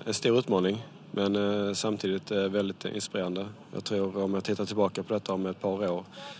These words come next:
så kommer jag ju inte bara se tiden här på Mali, utan, eh, tiden innan vi åkte till, eh, Mali med plutonen.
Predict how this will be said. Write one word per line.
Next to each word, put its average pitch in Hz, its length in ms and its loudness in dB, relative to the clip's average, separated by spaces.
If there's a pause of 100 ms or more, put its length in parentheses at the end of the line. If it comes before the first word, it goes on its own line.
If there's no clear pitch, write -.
(200)
så - 160 -6
kommer 101 260 4
jag 101 80 4
ju 101 400 2
inte 107 160 0
bara 110 120 2
se 107 140 -2
tiden 101 340 2
här 98 120 0
på 101 140 -2
Mali, 101 440 2 (120)
utan, 101 360 -2
eh, 98 640 0
tiden 98 380 2
innan 98 400 0
vi 104 260 2
åkte 101 260 -4
till, 98 320 -2
eh, 101 200 0
Mali 92 300 0
med 95 180 -4
plutonen. 95 420 -8